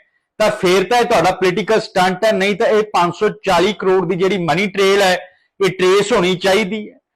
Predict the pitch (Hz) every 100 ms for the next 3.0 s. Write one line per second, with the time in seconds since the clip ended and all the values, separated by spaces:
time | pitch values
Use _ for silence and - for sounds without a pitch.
0 | _ _ - 190 220 220 202 196 214 208
1 | 208 214 208 190 185 - _ _ _ 185
2 | 147 196 226 214 196 165 202 208 208